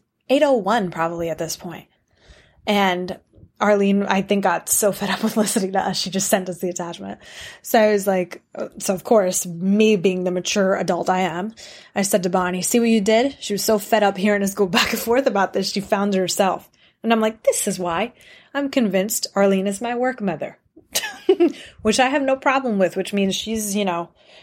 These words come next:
fighting left and right for me. So that's good. I got someone on my back. <laughs>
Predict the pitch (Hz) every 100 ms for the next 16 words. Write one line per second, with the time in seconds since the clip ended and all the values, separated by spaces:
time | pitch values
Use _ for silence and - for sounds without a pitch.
0 | _ - 240 220 208 233 220 226 233 -
1 | - 180 - - - 196 214 214 202 151
2 | - _ _ 208 196 196 202 208 202 196
3 | 185 143 - - _ - - 302 - -
4 | 320 247 -